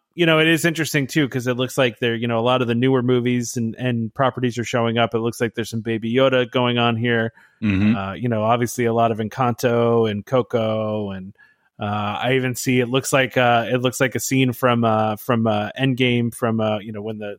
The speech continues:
Speaker 1: the, the whole, all this, all of the
Speaker 2: The
Speaker 1: portals
Speaker 2: snap?
Speaker 1: open. Yeah.
Speaker 2: Oh,
Speaker 1: So
Speaker 2: yeah. So, or, yeah, the, the final scene. Yeah.
Speaker 1: Yeah, yeah, yeah. So, I mean, it, it looks like they're doing a lot of really, you know, like, a lot of the newer properties are in here. But, I mean,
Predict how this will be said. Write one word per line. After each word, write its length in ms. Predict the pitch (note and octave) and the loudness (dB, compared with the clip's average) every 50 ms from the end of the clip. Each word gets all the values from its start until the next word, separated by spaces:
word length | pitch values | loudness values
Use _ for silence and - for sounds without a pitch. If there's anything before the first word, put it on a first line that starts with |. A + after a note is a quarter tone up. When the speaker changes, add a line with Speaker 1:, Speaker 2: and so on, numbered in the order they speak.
| _ - | _ -12
Speaker 1:
the, 140 | G#2+ G#2 G2+ _ | -12 -12 -10 _
the 120 | - G#2+ | -12 -10
whole, 360 | G2+ A2+ A2+ A2 G#2+ G#2 G2+ - _ _ _ _ _ _ _ _ _ _ - | -4 -4 -2 -2 -2 -4 -6 -10 _ _ _ _ _ _ _ _ _ _ -8
all 140 | - - A2 | -8 -6 -6
this, 180 | G#2+ - - _ _ _ _ - | -8 -10 -14 _ _ _ _ -16
all 200 | - G#2+ G#2+ A2 | -12 -10 -10 -10
of 120 | A2 G#2+ | -10 -10
the 300 | G#2+ A2 G#2 G2+ G2+ G#2 _ _ _ _ _ _ _ _ _ _ | -10 -10 -10 -10 -10 -12 _ _ _ _ _ _ _ _ _ _
Speaker 2:
The 60 | - - | -4 -2
Speaker 1:
portals 300 | - C#3 B2+ B2+ A2+ - | 0 0 2 0 0 0
Speaker 2:
snap? 40 | C#3 | 0
Speaker 1:
open. 400 | C3 B2+ - C3 C3 C3 B2+ - _ _ - | 0 0 0 0 0 0 -2 -6 _ _ -6
Yeah. 300 | B2 A#2+ A#2 A#2 A#2 - _ _ _ _ _ _ _ _ _ _ _ _ _ _ _ _ _ _ - | -4 -2 -2 -2 -4 -6 _ _ _ _ _ _ _ _ _ _ _ _ _ _ _ _ _ _ -2
Speaker 2:
Oh, 140 | B2 A#2 D3 | 0 2 2
Speaker 1:
So 80 | D3 | 2
Speaker 2:
yeah. 240 | A2 G#2+ G2 F#2 F2 | 2 2 0 0 -2
So, 240 | - - - G#2+ D2+ | -2 -4 -4 -2 0
or, 200 | A#2 A2+ A2 G#2 | 0 2 2 2
yeah, 280 | F#2+ G2 G2 F#2 F2 | 0 0 0 0 -2
the, 340 | D#2 E2+ F#2 E2+ E2 D#2 C#2 - | -2 -2 0 0 0 0 -2 -6
the 160 | - F2+ E2 D#2+ | -4 -2 -2 -2
final 400 | - - F#2 E2+ D#2+ D2+ C#2+ C#2 | -2 -2 -2 -2 0 -2 -2 -2
scene. 340 | - - E2+ D2+ C2+ C2+ | -2 -2 -2 -2 -6 -8
Yeah. 200 | C2+ C2 C2 C2 - - - - - - | -8 -8 -8 -8 -10 -14 -20 -14 -6 -2
Speaker 1:
Yeah, 240 | D3+ E3+ D3 C#3+ | 0 0 2 2
yeah, 180 | C#3 C3+ C3+ B2 | 0 0 0 0
yeah. 260 | A#2 B2 A#2+ G#2+ F#2+ | 0 -2 -4 -6 -6
So, 200 | - - - F3+ | -6 -2 0 0
I 140 | E3 D#3+ F#3 | 2 2 2
mean, 140 | G3 G3 F#3+ | 4 4 2
it, 320 | G3 - - G3+ G#3 G3 F3+ - | 2 2 0 0 0 0 -2 -2
it 100 | G3 G#3+ | 0 0
looks 200 | G#3+ B3 A#3+ - | 0 0 0 0
like 160 | C4 G#3 E3 | 0 0 0
they're 80 | F#3 D#3+ | 0 -2
doing 240 | C3 D#3+ E3 D#3 | 0 0 0 0
a 60 | C#3+ C3 | 0 0
lot 160 | C3 C3+ B2+ | 0 0 -2
of 80 | B2 | -2
really, 260 | B2+ B2+ B2 A#2+ A2+ - _ - | -2 -2 -4 -4 -6 -8 _ -16
you 140 | D#3 D#3+ | -10 -6
know, 140 | C#3+ B2 A#2 | -6 -4 -4
like, 260 | A2+ A#2+ A#2+ A#2 - C3 C3 _ _ _ _ - | -2 -4 -4 -6 -6 -12 -20 _ _ _ _ -6
a 80 | D3+ | -2
lot 160 | D#3 D#3 D3+ D3+ | 0 0 2 2
of 60 | C#3+ | 2
the 80 | C#3 C#3 | 0 0
newer 340 | C#3+ C#3+ D3+ D3+ C#3 C3+ C3 | 0 2 0 0 0 0 -2
properties 560 | - - C#3+ C3+ C3 - C3 B2+ B2 A2+ C3+ | -2 0 0 0 0 0 -2 -4 -4 -4 -4
are 80 | C3 | -6
in 80 | B2 A#2+ | -6 -6
here. 160 | A#2+ B2+ B2 | -6 -6 -6
But, 160 | B2 D3 E3 | -2 -2 0
I 40 | E3+ | 0
mean, 180 | E3+ E3+ D#3+ | 0 0 -2